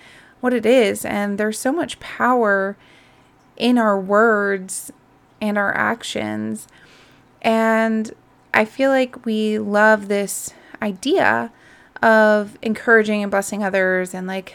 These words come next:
the whole acts of kindness thing and wanting our kids to do that and to speak kindly of others and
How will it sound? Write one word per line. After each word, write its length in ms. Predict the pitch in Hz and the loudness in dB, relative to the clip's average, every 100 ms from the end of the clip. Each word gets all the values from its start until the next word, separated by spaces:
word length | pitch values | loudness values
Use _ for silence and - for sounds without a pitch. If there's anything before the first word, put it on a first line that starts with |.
| - 226 | -10 -2
the 80 | |
whole 80 | 220 | 2
acts 400 | - 208 208 - | 2 2 0 -10
of 100 | 208 | -12
kindness 600 | - 269 262 240 226 220 | -4 -2 0 0 -2 -4
thing 440 | - 226 208 202 196 | -8 -6 -4 -4 -6
and 220 | 190 190 - - - - | -8 -12 -20 -20 -20 -4
wanting 300 | 220 208 202 | 0 0 -2
our 140 | 214 | -4
kids 420 | 214 - 339 247 - | -6 -6 -6 -6 -8
to 160 | 233 | -8
do 180 | 214 208 | -4 -2
that 380 | 202 190 190 190 | -2 -2 -4 -6
and 180 | 185 196 | -8 -10
to 100 | 202 | -12
speak 300 | - 220 208 | -6 -8 -6
kindly 420 | - 202 196 190 | -4 -4 -4 -4
of 80 | 196 | -4
others 640 | 185 185 185 180 185 180 | -2 -2 -2 -2 -4 -4
and 240 | - 208 | -6 -8